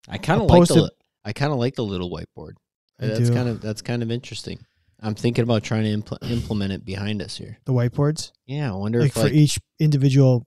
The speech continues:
Speaker 2: person?
Speaker 1: Yeah, like, um,
Speaker 2: Like, to tweak, tweak stuff, or?
Speaker 1: No, I'm, I'm starting to get, like, some people that want a little more sports-specific
Speaker 2: Sure.
Speaker 1: workouts, right?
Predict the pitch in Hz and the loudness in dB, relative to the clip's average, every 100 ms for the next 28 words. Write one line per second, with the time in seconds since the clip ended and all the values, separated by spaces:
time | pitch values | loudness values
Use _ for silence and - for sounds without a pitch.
0 | _ - 139 175 208 - _ _ _ _ | _ -2 -2 0 -4 -6 _ _ _ _
1 | _ - 143 160 147 113 104 - _ 113 | _ -18 -12 -10 -8 -6 -8 -12 _ -6
2 | 104 107 104 101 95 95 _ _ _ - | -2 0 0 0 -4 -10 _ _ _ -12
3 | 139 123 _ - 123 - 165 214 - _ | -10 -10 _ -14 -10 -2 -2 -2 -10 _
4 | _ _ - 160 165 - 294 - 113 - | _ _ -4 -2 0 0 -2 -4 -8 -8
5 | - _ _ _ _ _ _ - 151 165 | -14 _ _ _ _ _ _ -6 0 2
6 | 151 120 - 131 117 160 160 143 127 123 | 0 -2 -8 -8 -4 -2 -2 -2 -4 -4
7 | 113 101 95 - _ _ _ _ _ _ | -6 -8 -8 -18 _ _ _ _ _ _
8 | _ - - 104 120 117 110 104 95 101 | _ -12 -8 -6 -4 -4 -2 -4 -4 -6
9 | 95 98 101 98 95 95 - - 101 98 | -8 -10 -10 -6 -6 -6 -6 -6 -6 -6
10 | - - - - 98 - 104 - - - | -8 -12 -10 -10 -10 -10 -14 -12 -4 0
11 | 113 - - 101 104 107 110 - 101 101 | 0 -4 -12 -10 -6 -6 -8 -8 -6 -6